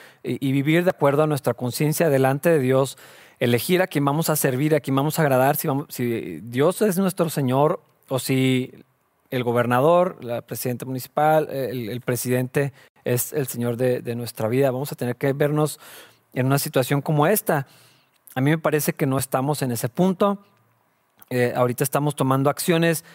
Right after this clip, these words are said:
en obediencia a las autoridades, pero también por prudencia, en cuidado de las ovejas,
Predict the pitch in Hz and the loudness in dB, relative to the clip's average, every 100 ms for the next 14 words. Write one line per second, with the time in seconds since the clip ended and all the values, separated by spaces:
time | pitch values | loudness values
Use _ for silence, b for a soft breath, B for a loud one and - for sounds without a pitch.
0 | B - 160 208 208 180 160 170 180 170 | B -2 0 2 2 2 2 2 2 0
1 | 165 139 127 131 147 147 139 131 135 143 | -2 0 4 4 4 2 -2 0 0 2
2 | 151 - 156 170 180 147 131 127 135 147 | 0 0 0 0 0 2 2 0 -2 -2
3 | B B 131 127 139 135 147 160 151 135 | B B -8 -2 2 4 4 2 2 2
4 | 131 120 143 139 | 2 2 0 -2